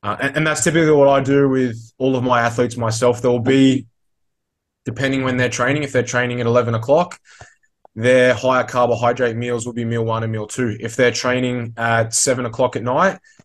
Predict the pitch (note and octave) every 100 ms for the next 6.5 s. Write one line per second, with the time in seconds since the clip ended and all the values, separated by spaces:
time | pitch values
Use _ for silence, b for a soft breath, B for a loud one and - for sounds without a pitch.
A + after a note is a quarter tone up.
0 | _ G2+ A2+ A#2 A#2 A2+ A2+ A#2 A#2+ A#2
1 | A#2 A#2+ A2+ A2+ A#2+ A#2+ A#2 A2+ - B2
2 | E3 E3+ A2+ A2+ A2 G#2 A2 A#2+ A#2 A#2
3 | A2 G#2+ - A2 G#2+ A2 - A2+ A2 A2+
4 | G#2+ A2+ A2+ A2 A2 G#2+ G2+ _ G#2+ G#2+
5 | G#2 - G#2+ G2+ A#2 G#2+ G2+ F#2+ A2+ A2+
6 | G#2 B2 C#3 D3